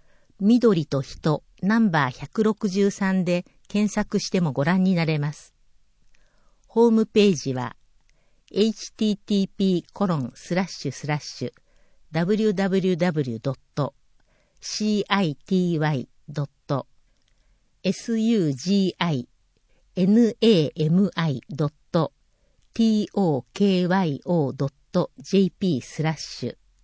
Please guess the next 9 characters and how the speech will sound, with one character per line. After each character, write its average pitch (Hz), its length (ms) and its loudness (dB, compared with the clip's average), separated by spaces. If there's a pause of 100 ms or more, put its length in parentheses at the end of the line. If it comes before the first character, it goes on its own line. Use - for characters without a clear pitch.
で 127 140 -4
す。 - 280 -20 (1700)
杉 196 360 0
並 214 360 4
公 233 320 2
園 233 160 4
育 202 240 -2 (120)
て 165 140 -2
組。 143 360 -4